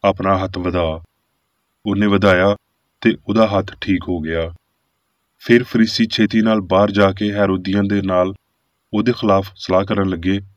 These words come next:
ਭਈ ਉਹਨੂੰ ਕਿਵੇਂ ਮਾਰੀਏ। ਤੇ ਯਿਸੂ ਆਪਣੇ ਚੇਲਿਆਂ ਦੇ ਨਾਲ ਝੀਲ ਵੱਲ ਟੁਰ ਗਿਆ, ਤੇ ਗਲੀਲ ਤੋਂ ਇੱਕ ਵੱਡਾ ਜੱਥਾ ਉਹਦੇ ਮਗਰ ਆ ਗਿਆ,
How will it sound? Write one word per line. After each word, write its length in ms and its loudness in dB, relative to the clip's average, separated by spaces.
ਭਈ 100 2
ਉਹਨੂੰ 200 -2
ਕਿਵੇਂ 280 -2
ਮਾਰੀਏ। 480 -2
ਤੇ 80 0
ਯਿਸੂ 400 0
ਆਪਣੇ 280 -2
ਚੇਲਿਆਂ 400 -2
ਦੇ 120 -2
ਨਾਲ 260 2
ਝੀਲ 280 -2
ਵੱਲ 200 -2
ਟੁਰ 240 -4
ਗਿਆ, 260 2
ਤੇ 100 0
ਗਲੀਲ 380 2
ਤੋਂ 200 0
ਇੱਕ 160 -4
ਵੱਡਾ 280 0
ਜੱਥਾ 300 -6
ਉਹਦੇ 320 -2
ਮਗਰ 260 -2
ਆ 260 -4
ਗਿਆ, 280 -2